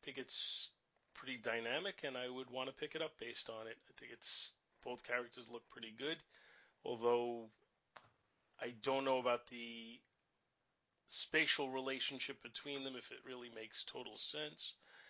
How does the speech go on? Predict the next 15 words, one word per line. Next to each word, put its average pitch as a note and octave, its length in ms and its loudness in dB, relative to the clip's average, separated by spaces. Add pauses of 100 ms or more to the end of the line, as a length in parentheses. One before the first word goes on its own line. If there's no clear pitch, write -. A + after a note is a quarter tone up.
(300)
Uh, A2+ 320 -2
but A#2+ 140 2
beyond B2+ 380 6
that, B2 220 4 (560)
I, A#2+ 260 0
I - 40 4
like A#2 260 4
that. C3+ 240 8
I B2 60 6
like A#2 280 2
the A2+ 280 -10 (320)
shadows B2 680 4
of A#2 140 -4
the A#2 80 -2
villains A#2+ 540 -2